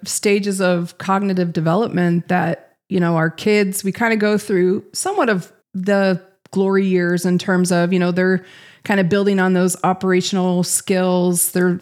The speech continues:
they've learned to read. They're, they're obedient still. They still respect us as parents. They love their teachers. They love to learn. But then as we kinda make that transition in these teenage years, they're getting more into the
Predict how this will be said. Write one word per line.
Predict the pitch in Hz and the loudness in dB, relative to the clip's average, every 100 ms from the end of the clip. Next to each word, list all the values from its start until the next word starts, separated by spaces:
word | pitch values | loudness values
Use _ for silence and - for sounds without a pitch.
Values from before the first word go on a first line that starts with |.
| - | -2
they've | 180 175 | 0 0
learned | 180 180 180 | 0 2 2
to | - 180 | 0 -2
read. | 185 185 180 180 180 165 - - - _ 190 | 2 2 4 4 2 -2 -10 -20 -20 _ -2
They're, | 196 208 196 170 | 2 2 0 -4
they're | 185 220 220 214 202 - - - | 0 4 4 4 0 -6 -20 -2
obedient | 220 208 233 233 233 226 | -2 0 -2 -2 -2 -2
still. | - - 214 214 | -4 0 2 2
They | 214 208 | 2 0
still | - 226 | 0 -2
respect | 220 214 - 190 190 208 | 0 -2 0 -2 0 -2
us | 202 214 | -2 -2
as | 196 | -6
parents. | - 196 190 196 190 | -4 0 2 2 0
They | 196 | 0
love | 190 175 180 185 | 2 2 2 0
their | 190 | 0
teachers. | 190 - 190 175 190 185 180 | 0 0 -2 0 0 0 0
They | 175 180 | 0 0
love | 170 170 175 175 | 2 2 0 -2
to | 202 | -2
learn. | 180 175 170 170 175 185 180 - - - - | 0 2 2 2 2 2 -2 -10 -20 -20 -6
But | 185 | -2
then | 226 254 285 | 0 0 0
as | 277 | -2
we | 233 | -2
kinda | 226 240 240 | -4 0 2
make | 208 202 208 208 | 4 4 2 0
that | 208 196 185 | 0 0 0
transition | - 196 185 180 208 - 196 | -2 0 2 2 0 0 2
in | 185 | 2
these | 180 175 170 - | 2 2 0 -6
teenage | - 220 220 208 190 180 165 | -4 0 2 2 2 0 0
years, | 185 208 190 170 | 0 2 2 0
they're | 175 175 | 0 0
getting | 190 190 185 | 0 2 4
more | 180 180 185 | 4 2 2
into | 180 180 - 196 185 | 2 0 0 0 0
the | 175 170 185 180 180 180 175 | 0 0 0 2 2 2 0